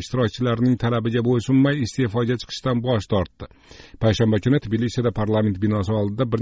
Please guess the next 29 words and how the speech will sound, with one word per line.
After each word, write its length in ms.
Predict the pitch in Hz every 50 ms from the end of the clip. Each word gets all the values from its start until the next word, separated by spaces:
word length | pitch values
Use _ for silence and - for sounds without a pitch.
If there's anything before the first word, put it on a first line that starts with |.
| 123
necha 180 | 117 104 - 117
ming 160 | 110 110 104
kishi 160 | - - - - -
to'plandi. 360 | 120 107 113 131 131 135 143 156 131
Ular 180 | 110 113 123 117 - - - - - - - - 139
o'tgan 300 | 135 - - - 165 151 143
yilning 260 | 131 123 127 131 131 123 107 113
dekabr 380 | 120 110 - 135 139 127 123 120 117
oyida 200 | 113 110 110 123 127 131 117
ikki 180 | - - 139 131 127
nafar 240 | 107 95 117 123 127 127 110
o'smirning 440 | 101 - - 117 117 104 110 120 131 139 131
o'limi 260 | 117 113 117 123 123 113
bilan 180 | 113 113 113 113 104 110
bog'liq 260 | 107 107 110 113 104 95 95
jinoiy 300 | 110 117 113 110 110 117 117 113
ish 120 | 104 - - 107
barbod 320 | 113 110 107 104 120 113 104 104
bo'lishida 380 | 107 110 104 95 - 104 123 131 123 - - - - - - - - 120 117
aybdor 400 | 120 113 104 101 117 127 135 139 120 107
deb 120 | 117 110 98 98
bilgan 400 | 107 107 101 95 101 123 139 139 139 - - - _ _ -
amaldorlar 760 | - 110 110 113 113 110 107 104 113 104 98 101 104 113 127 127 113 101
jazoga 480 | 107 107 98 101 110 107 104 98 117 117 - -
tortilishini 600 | 113 117 110 98 - 113 107 95 - - 98 92 -
talab 220 | 104 101 95 90 - -
qilishdi. 280 | 90 82 - - - - - _ _ _ _ - - - -
Dunyoning 380 | - 120 143 160 165 170 170 160 -
ko'pchilik 340 | 165 147 - 160 165 156